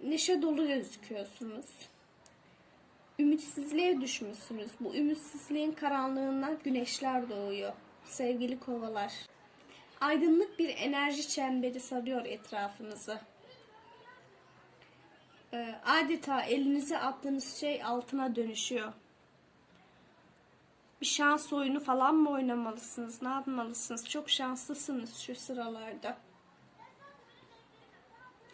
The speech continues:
Bolluk ve bereketin dolup taştığı bir gelecek sizi bekliyor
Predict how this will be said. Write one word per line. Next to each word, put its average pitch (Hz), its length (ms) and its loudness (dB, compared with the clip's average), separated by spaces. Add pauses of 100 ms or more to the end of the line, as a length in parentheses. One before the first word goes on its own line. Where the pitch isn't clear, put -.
(720)
Bolluk 302 440 2
ve 311 180 2
bereketin 285 580 0
dolup 269 280 0
taştığı 277 560 -2
bir 269 120 -2
gelecek 247 500 0
sizi 240 380 -4
bekliyor 220 380 -2